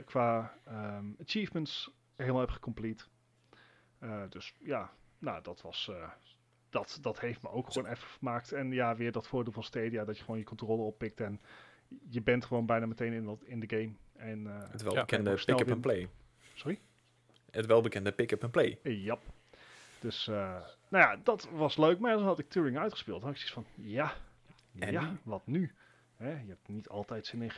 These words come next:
Speaker 1: T A. Je hebt niet altijd zin in Division twee. Eh, nou ja, dan, eh, dan gaan we toch maar. Want Gijs had er, eh, vorige week, eh, al over.
Speaker 2: Mhm.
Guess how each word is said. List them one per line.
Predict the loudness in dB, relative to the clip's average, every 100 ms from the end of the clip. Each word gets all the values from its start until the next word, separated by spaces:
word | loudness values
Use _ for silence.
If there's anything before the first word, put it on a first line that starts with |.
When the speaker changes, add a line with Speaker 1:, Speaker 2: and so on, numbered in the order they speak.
| -4
Speaker 1:
T | -4 -4
A. | -4
Je |
hebt | -8 -10
niet | -12
altijd | -8 -8 -8 -8
zin | -8 -8
in | -6 -4 -4 -8 -20 -14 -4
Division | 0 0 -2 -2
twee. | -2 -2 -4 -10 -20 -20 -20 -10 -2
Eh, | 2 2 -2 -10 _ -12 -4
nou | 2
ja, | 2 2 -2 _ -20 -20 -4
dan, | 0 2
eh, | 0 -2 -6 _ _ _ _ _ _ _ _ _ -2
dan | -2 0
gaan | 0 2 2
we | 0 -2
toch | 0 0 2
maar. | 2 2
Want | 0 -4
Gijs | -4 -2 0
had | 0 -2
er, | -8 -8
eh, | -4 -2 -2
vorige | -2 -2 -2 -2
week, | -4 -2 0
eh, | 0 0 -2 -8
al | -10 -8
over. | -6 -8 -12 -16 _ _ _ _
Speaker 2:
Mhm. | -4 -2